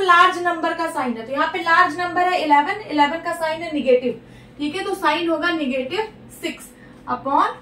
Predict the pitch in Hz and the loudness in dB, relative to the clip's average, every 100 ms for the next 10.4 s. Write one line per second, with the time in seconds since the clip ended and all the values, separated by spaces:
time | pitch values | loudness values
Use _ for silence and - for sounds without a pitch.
0 | - 262 214 - - - - 285 294 381 | -12 -6 -6 -6 -14 -12 -6 -4 -4 -4
1 | 381 349 359 370 370 370 370 359 359 349 | -4 -4 -4 0 0 0 -2 -2 -2 -2
2 | 427 466 - - - - - 240 311 349 | -4 -6 -14 -20 -20 -16 -8 -2 0 0
3 | - 339 359 370 349 339 339 349 359 392 | 0 -2 -2 -2 -2 -2 -2 0 0 0
4 | - - 320 - 349 339 349 339 - 415 | -4 -6 -6 -2 -2 0 0 -2 -4 -6
5 | 427 - 339 349 349 320 302 392 - - | -6 -8 -4 -2 -2 -4 0 0 0 -10
6 | - 254 185 - 269 - 330 330 330 330 | -12 -8 -6 -8 -16 -6 -2 0 0 0
7 | 359 320 277 285 330 - 302 294 269 277 | 0 0 -2 -2 -6 -8 -8 -6 -4 -4
8 | 349 - 269 185 - - - - 254 285 | -6 -8 -8 -10 -14 -20 -20 -14 -10 -6
9 | 320 254 330 415 - - - - - 226 | -4 0 2 2 0 -16 -20 -20 -12 -6
10 | 220 202 - 220 | -6 -6 -12 -18